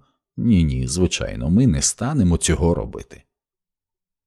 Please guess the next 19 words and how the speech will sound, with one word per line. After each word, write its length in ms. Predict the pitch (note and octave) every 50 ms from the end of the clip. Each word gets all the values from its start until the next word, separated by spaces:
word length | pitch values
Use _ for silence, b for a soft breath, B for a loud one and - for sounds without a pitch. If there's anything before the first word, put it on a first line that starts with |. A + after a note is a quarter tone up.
| _ _ _ _ _ _ _ _ _ _ _
На 80 | - -
четвертому 640 | - - D3 - G3+ G3+ F#3+ G3 - E3+ D#3+ D3+ C3+
колі 320 | - D#3 D3 C3+ B2+ B2
мозок, 480 | A#2+ B2 B2 B2 A#2+ G#2 A2+ G2+ - A2+
однак, 440 | F#2+ E2+ F#2+ G#2 G2+ G2 - -
таки 320 | - - G2 - - F#2+ F#2+
примусив 680 | F2+ - G#2+ A2 A#2 B2+ A#2+ F#2+ E2 - - E2+ D2
його 240 | D#2+ E2+ D#2+ F2 F2+
зайти 340 | D#2+ E2+ D#2+ D#2 - F2 D#2+
до 140 | D#2 E2+
пральні, 520 | - - A#2 A#2 A#2+ A#2+ A#2+ A#2+ A2+ A2+ -
але 240 | - F#2+ F2+ F2+ F2+
під 260 | - F#2 E2 D#2+ -
приводом 500 | - G2 G2 F#2+ F2+ F#2+ F2 F2+ E2+ E2
того, 400 | - F2 E2 E2 F#2 G2 G#2 G2+
що 280 | - - - - F2+ D#2+
він 260 | D#2+ F#2+ G2 F#2 E2+
порядний 500 | - - E2+ E2 D#2+ D#2+ D#2 D#2+ E2+ E2
громадянин, 640 | D#2+ E2 E2 D#2+ D#2+ D#2 E2 E2 D#2+ D#2+ D#2+ D#2